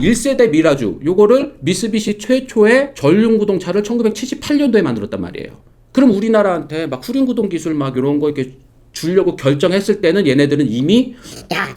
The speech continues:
Speaker 2: 소형차에 후륜구동은 이제 끝났어. 근데 현대자동차 얘네들이 요 미쓰비시 랜서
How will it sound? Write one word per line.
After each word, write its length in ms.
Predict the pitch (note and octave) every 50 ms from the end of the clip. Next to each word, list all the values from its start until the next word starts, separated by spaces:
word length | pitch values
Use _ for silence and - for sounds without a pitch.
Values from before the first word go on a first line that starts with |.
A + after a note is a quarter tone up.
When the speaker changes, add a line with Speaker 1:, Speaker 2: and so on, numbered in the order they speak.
| - -
Speaker 2:
소형차에 640 | D#4+ E4+ F4 F4 E4+ - - G#3+ F#3 D#3+ F3 G#3
후륜구동은 540 | G3+ G3+ D4 C#4+ E4+ E4+ D#4+ C#4 C4 C4+ B3+
이제 160 | G3 F#3 G3
끝났어. 600 | E3+ - - F#4 A4 G#4+ - - - - F3 A3+ - -
근데 220 | - E4 D#4+ E4
현대자동차 920 | D4+ F#4+ F#4+ G#4 G4 F#4+ E4+ E4+ E4 D#4 D#4+ - D4+ C#4+ C#4 C4+ C4+ B3
얘네들이 580 | A3+ A#3+ C4 C4 B3+ B3+ A#3+ A#3+ A#3 A3 - - - -
요 240 | A#3+ B3 B3 A#3 F#3+ F3+ F3
미쓰비시 440 | F#3+ - - E4+ C#4+ D4 - C#4+ A3
랜서 520 | F#3 G#3 B3 B3 A#3+ A#3+ - C3 - -